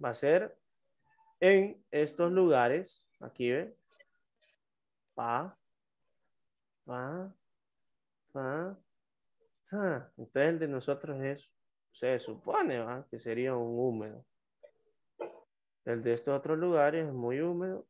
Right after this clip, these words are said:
y el de estos es lluvioso. Y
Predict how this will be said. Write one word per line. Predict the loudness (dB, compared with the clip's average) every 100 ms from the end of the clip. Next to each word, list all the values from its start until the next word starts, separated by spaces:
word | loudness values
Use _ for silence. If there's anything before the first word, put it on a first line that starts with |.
| _
y | -6
el | -4 -2
de | -2 -4
estos | -6 -6 -6
es | -6
lluvioso. | -6 -6 -6 -10 -14 -20 _ _ _ _ _ _ _ -6
Y | -4 -4 -6